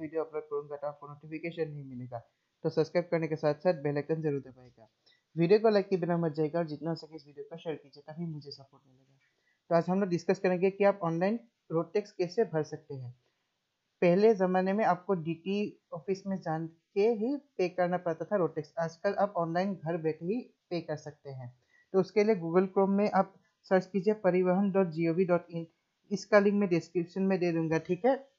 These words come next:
तो आपको कोई तकलीफ नहीं होगा। उसके बाद आप online services में आ जाइए और vehicle related services में click कर दीजिए।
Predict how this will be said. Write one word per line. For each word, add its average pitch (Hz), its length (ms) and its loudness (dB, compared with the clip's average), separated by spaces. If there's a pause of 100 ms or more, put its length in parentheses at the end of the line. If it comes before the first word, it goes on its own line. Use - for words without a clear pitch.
तो 180 80 4
आपको 170 320 0
कोई 196 220 0
तकलीफ 170 320 -4
नहीं 147 180 -4
होगा। 123 220 -10 (460)
उसके 170 220 -2
बाद 208 200 6
आप 214 160 2
online 180 300 2
services 185 440 0
में 196 120 0
आ 180 80 2
जाइए 185 240 -2
और 202 140 -2
vehicle 160 460 -6
related 160 340 -8
services 156 500 -12
में 240 100 -6
click 180 280 -14
कर 143 100 -6
दीजिए। 135 380 -20